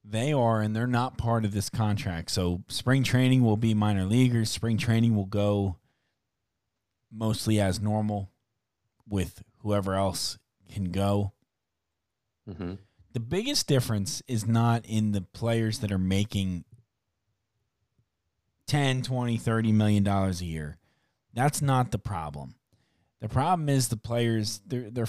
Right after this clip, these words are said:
Speaker 1: the players are fighting for the players that make the minimum, for the minimum to be significantly higher.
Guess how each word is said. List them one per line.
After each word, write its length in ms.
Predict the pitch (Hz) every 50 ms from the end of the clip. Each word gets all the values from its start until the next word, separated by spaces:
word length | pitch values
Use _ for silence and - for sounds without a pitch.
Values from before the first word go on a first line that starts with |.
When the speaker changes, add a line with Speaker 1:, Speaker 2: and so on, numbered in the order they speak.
| - - - 151 143
Speaker 1:
the 140 | 131 117
players 480 | - - - 165 202 208 185 151 139 -
are 80 | 117 110
fighting 440 | - - 120 120 120 117 113 110
for 360 | - - - 110 110 107 107 101
the 80 | 101
players 480 | - _ - 113 113 117 117 110 104 -
that 240 | 104 98 - - 107
make 300 | 101 101 104 107 - -
the 80 | 92
minimum, 600 | 90 90 92 98 110 113 120 123 127 131 131 123 - _ _ _ _ _ _ _ _ _ _ _ _ _ _ _ _ _ -
for 100 | 117 117
the 80 | 113 107
minimum 560 | 107 110 120 120 123 120 120 113 107 110 -
to 120 | - 101
be 220 | 95 110 104 101 95
significantly 680 | - - 95 95 101 101 101 101 98 98 95 87 85
higher. 540 | 80 - - 85 82 78 65 73 85 95 -